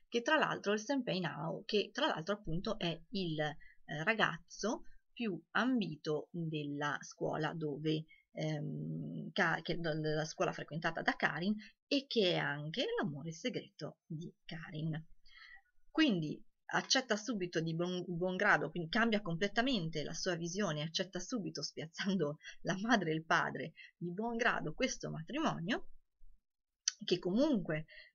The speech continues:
a scuola dovrà rimanere segreto,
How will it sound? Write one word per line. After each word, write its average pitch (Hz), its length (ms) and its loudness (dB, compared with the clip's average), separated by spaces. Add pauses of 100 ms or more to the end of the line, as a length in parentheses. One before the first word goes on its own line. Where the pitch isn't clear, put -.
(140)
a 170 120 -2
scuola 160 640 0 (160)
dovrà 170 280 0
rimanere 190 480 4
segreto, 160 840 0